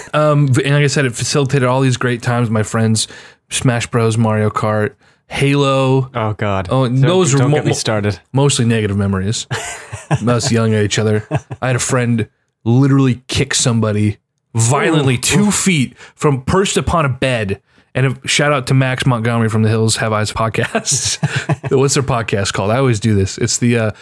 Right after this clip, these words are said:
Speaker 2: Precipice Between Two Hills podcast.
Speaker 1: There you go.
Speaker 2: We were, we were playing Halo at his house, and he's sitting on the bed.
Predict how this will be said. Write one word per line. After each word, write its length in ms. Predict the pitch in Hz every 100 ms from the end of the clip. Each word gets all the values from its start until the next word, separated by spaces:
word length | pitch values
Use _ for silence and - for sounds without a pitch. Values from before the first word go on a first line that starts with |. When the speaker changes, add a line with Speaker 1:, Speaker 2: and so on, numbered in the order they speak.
| - -
Speaker 2:
Precipice 480 | 202 202 - 165 143
Between 260 | 135 131
Two 140 | 123 123
Hills 260 | 120 117
podcast. 460 | - 117 107 104 92
Speaker 1:
There 100 | 147
you 140 | 120
go. 260 | - 98 104 -
Speaker 2:
We 120 | 143
were, 180 | 165 139
we 100 | 147
were 80 |
playing 240 | 127 160 143
Halo 240 | 147 143
at 60 | 117
his 140 | 123
house, 320 | 113 101 101 - _ _ _ _ _
and 80 | 110
he's 100 | 104
sitting 200 | - 113
on 60 | 110
the 60 |
bed. 380 | 101 107 98 -